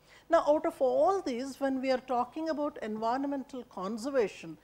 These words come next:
we are coming to two major things. One is naturism,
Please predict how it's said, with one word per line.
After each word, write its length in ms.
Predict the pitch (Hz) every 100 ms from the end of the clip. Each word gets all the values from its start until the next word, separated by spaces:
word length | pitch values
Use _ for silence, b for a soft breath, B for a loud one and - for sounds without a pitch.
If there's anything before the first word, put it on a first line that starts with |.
| B B -
we 160 | 254 320
are 140 | 320
coming 400 | - 254 285 311
to 100 | 294 -
two 160 | 311
major 280 | 285 214 185
things. 340 | 170 165 156 185
One 360 | 196 233 277
is 380 | 277 320 330 - B B B -
naturism, 760 | 180 214 214 262 269 233 311